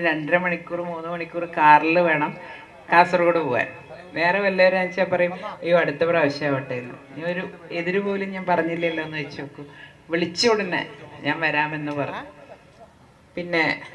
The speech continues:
ഞാൻ ഭാരതീയ ജനതാ പാർട്ടിയിലേക്ക് മാറി, എന്തുകൊണ്ട് മാറി എന്നുള്ളതിന് ഞാൻ വിശദീകരണങ്ങൾ തരാനുള്ളൊരു സമയം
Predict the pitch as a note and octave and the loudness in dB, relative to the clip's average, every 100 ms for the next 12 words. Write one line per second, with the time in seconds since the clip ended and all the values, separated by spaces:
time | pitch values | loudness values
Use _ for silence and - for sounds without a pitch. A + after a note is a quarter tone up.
0 | - C#3+ E3+ F3+ G3+ G3 F3+ E3+ F3+ G3 | -12 0 4 4 4 0 0 2 0 -4
1 | G3 F#3 F3 E3+ F3+ E3 F3 F3 - F3 | -4 -6 -6 -6 -6 -6 -8 -8 -8 -8
2 | E3+ F3+ F3+ F3 D3+ D#3+ F3+ E3 - - | -8 -10 -12 -6 -2 0 0 -2 -4 -14
3 | - - - E3+ F3+ F3+ G3+ G#3 G#3 G#3 | -18 -20 -8 -2 0 2 2 2 2 4
4 | F#3 F#3+ G3 G3 F#3+ F#3 F#3 F3+ F#3 F3 | 6 6 4 0 -2 -2 -2 -4 -4 -4
5 | F3 E3+ - F3+ F3+ F3 F3 F3 F3+ E3+ | -4 -6 -6 -4 -2 -2 -4 -4 -2 -2
6 | D#3+ E3+ F3 F3 - E3 D#3+ D#3+ | -2 -2 -2 -2 -4 -2 0 -2